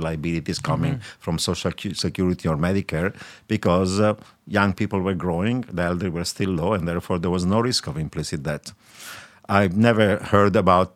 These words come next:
Speaker 1: uh, severe economic cycles. There was some recession, but were mild, with the exception maybe of the seventies stagflation.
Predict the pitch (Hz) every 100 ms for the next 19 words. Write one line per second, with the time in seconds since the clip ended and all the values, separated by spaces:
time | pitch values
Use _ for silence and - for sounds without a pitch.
0 | - 92 87 - - - _ - 104 90
1 | 95 90 - 82 87 85 - 98 113 -
2 | 80 - 175 143 - 101 85 82 - 73
3 | 76 - 82 78 78 76 78 78 73 82
4 | 95 139 151 - 98 - - 82 80 73
5 | - - 76 147 - - - - - 156
6 | 143 101